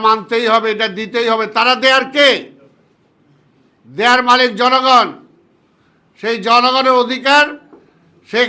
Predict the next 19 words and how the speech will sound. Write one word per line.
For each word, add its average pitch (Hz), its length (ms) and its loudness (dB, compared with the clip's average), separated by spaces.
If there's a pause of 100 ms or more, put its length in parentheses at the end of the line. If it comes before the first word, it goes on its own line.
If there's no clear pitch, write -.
হাসিনা 247 320 -2 (120)
ছিনায় 247 380 0
নিছিল, 247 280 -4 (800)
তারে 262 180 0 (100)
বিদায় 247 340 0
করা 226 200 0
হয়েছে। 165 240 -8 (1000)
এখন 226 420 -2
যারা 262 240 2
আসছে 247 200 -4 (140)
তাদের 247 220 0 (120)
একটাই 262 320 -2 (100)
দায়িত্ব, 226 280 -2 (1000)
একটা 196 240 -4 (120)
নির্বাচন 247 480 0 (160)
করে 254 140 -2 (160)
নির্বাচিত 240 440 -4 (200)
সরকারের 226 520 -4
কাছে 233 240 -4